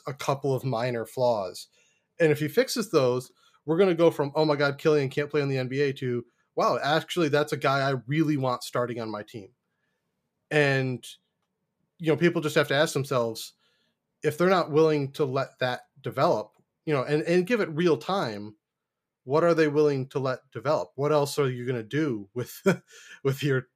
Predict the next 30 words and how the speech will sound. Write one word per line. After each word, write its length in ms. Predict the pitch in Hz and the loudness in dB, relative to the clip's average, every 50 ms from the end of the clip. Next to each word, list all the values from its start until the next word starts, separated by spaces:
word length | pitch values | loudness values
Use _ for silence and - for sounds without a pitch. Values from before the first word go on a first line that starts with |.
| _ _ | _ _
your 200 | - 147 127 120 | -6 -4 -2 -2
tanking 460 | 117 - 139 147 156 - 131 113 107 | -2 -2 -4 -4 -2 -4 -6 -8 -8
year? 220 | 101 95 - - - _ _ _ _ _ _ _ _ _ _ | -10 -14 -16 -18 -20 _ _ _ _ _ _ _ _ _ _
So, 480 | - - - 135 127 113 107 104 - _ _ _ _ _ _ _ _ _ 147 | -16 -8 -4 -2 -2 -2 -2 -6 -10 _ _ _ _ _ _ _ _ _ -4
uh, 360 | 135 123 120 - 135 156 156 156 - - | -2 -2 -2 2 2 2 2 2 -2 -2
I, 120 | 160 190 | 0 0
I, 160 | 190 160 135 - _ _ _ - | 0 0 -2 -6 _ _ _ -8
you 140 | - 160 | -6 -4
know, 120 | 131 113 107 | -4 -4 -6
I'm 220 | 107 113 127 123 | -6 -6 -6 -6
a, 60 | 117 110 - | -6 -8 -6
I'm 160 | 123 127 123 120 | -6 -6 -6 -6
a, 640 | 117 - _ _ _ _ _ _ _ _ _ - 147 | -8 -10 _ _ _ _ _ _ _ _ _ -8 -8
a 60 | 135 | -8
fan. 460 | - - 139 131 120 117 123 135 131 139 | -6 -4 -2 -2 0 -2 -2 -4 -6 -6
You 100 | 139 131 | -6 -6
said 220 | 131 - 147 131 | -2 0 0 0
it 160 | 131 127 123 _ _ - _ - | 0 -2 -4 _ _ -20 _ -4
yourself. 380 | 147 131 - 135 127 131 127 | -4 0 2 2 2 4 4
I 80 | 131 127 | 2 2
was, 280 | - 156 139 135 - | 4 4 2 2 0
I 100 | - 139 | 0 2
was 140 | 139 135 131 | 2 2 2
pretty 180 | - - 147 135 | 2 2 2 4
high 240 | 127 131 135 135 135 | 4 4 4 4 2
on 80 | 135 | 2
him 100 | 131 127 | 0 -2
before 240 | 117 - - 147 139 | -4 -4 -2 -2 -2
the 100 | 120 120 | -2 0
draft. 440 | - 147 143 135 131 127 - - | 2 2 4 4 2 0 -2 -8